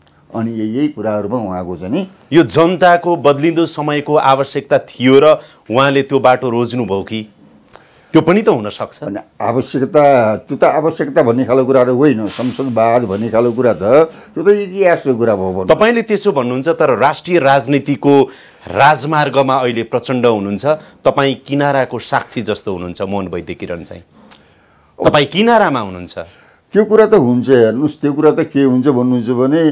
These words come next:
Speaker 1: घर खनेर आँगन पुर्ने भने जस्तै कुरा हो। हेर्नुहोस्, अब पुरानो प्रतिक्रियावादी राजनीति सत्तालाई जोगाउन सजिलो छ, रूपान्तरण गर्न, क्रान्तिकारी राजनीति सत्ता स्थापना गर्न गाह्रो छ। उहाँले सजिलै बाटो पकाउनु भयो।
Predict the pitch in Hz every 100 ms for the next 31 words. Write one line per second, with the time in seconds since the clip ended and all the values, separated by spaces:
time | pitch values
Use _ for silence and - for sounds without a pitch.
0 | 151 - - - 117 139 135 135 143 110
1 | 123 135 117 127 131 120 110 117 107 120
2 | 107 113 104 101 104 104 110 123 127 -
3 | - - - - - - 135 131 110 -
4 | _ 135 143 151 151 131 120 135 135 143
5 | 139 139 131 135 127 123 139 139 120 135
6 | 139 131 120 127 127 127 - - _ _
7 | _ _ _ _ _ 127 120 156 147 135
8 | 147 143 139 147 131 135 135 147 139 135
9 | 190 147 117 131 143 135 120 107 127 139
10 | 135 135 - 120 127 - _ _ - 139
11 | 151 120 107 123 127 151 147 135 139 127
12 | 127 139 135 117 131